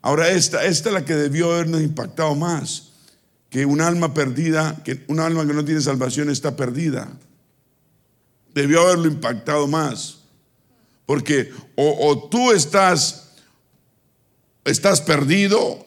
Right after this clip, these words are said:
y si no estás perdido eres salvo, o conoces a alguien que está perdido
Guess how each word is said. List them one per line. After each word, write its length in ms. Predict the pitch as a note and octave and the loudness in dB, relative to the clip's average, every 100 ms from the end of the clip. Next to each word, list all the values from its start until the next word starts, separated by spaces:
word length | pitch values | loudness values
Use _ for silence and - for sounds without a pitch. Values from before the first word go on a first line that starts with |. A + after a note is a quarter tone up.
| - | -20
y 220 | - C#3 | -2 0
si 180 | B2+ C#3+ | 2 0
no 160 | D3 F3 | 0 0
estás 260 | D3 F3+ | 0 -2
perdido 480 | D#3 D#3+ F3+ F#3 F3 | 0 -2 0 0 2
eres 220 | E3+ E3+ | 0 0
salvo, 560 | - F#3 F#3 G3+ A3 - - _ | 2 2 2 0 -2 -6 -18 _
o 160 | - F3 | -2 0
conoces 560 | D#3+ E3+ F3+ E3+ F3 E3 | 2 4 4 4 2 4
a 180 | D3+ | 4
alguien 320 | E3+ E3 D3+ C3 | 4 4 0 -2
que 80 | |
está 240 | - - C3 | -6 -4 -2
perdido 480 | C3 A#2 G#2+ G2+ | -2 -4 -6 -8